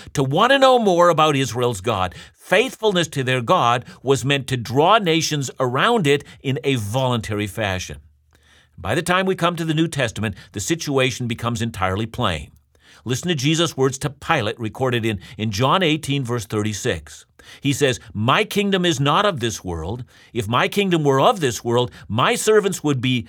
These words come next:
fighting that I might not be delivered over to the Jews, but my kingdom is not of this world." And so the story of the New Testament progresses,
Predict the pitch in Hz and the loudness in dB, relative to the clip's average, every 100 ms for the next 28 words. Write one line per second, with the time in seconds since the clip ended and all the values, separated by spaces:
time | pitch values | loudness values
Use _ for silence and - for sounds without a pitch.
0 | - _ - - 233 175 127 165 170 - | -14 _ -6 0 2 2 0 -2 -6 -12
1 | - 131 139 185 196 196 165 190 151 160 | -4 0 2 2 2 0 2 2 0 0
2 | 151 147 196 190 175 165 156 147 135 143 | 2 4 4 2 2 2 4 0 0 2
3 | 143 117 - - - 135 127 131 127 - | 2 0 -6 -12 -4 -4 0 0 -2 -4
4 | 254 247 139 147 139 - 131 120 120 123 | 0 2 2 2 -2 -6 -4 -2 2 2
5 | 120 107 117 104 107 101 78 - - _ | 0 -2 -4 -4 -2 -2 -4 -12 -20 _
6 | _ _ _ _ _ - 123 147 139 131 | _ _ _ _ _ -10 -4 -2 -2 0
7 | 202 247 160 123 131 180 160 151 131 123 | 2 2 2 2 0 0 0 -2 -2 -4
8 | 120 113 127 117 139 185 - 127 | -4 -2 -4 0 -2 -2 -2 -2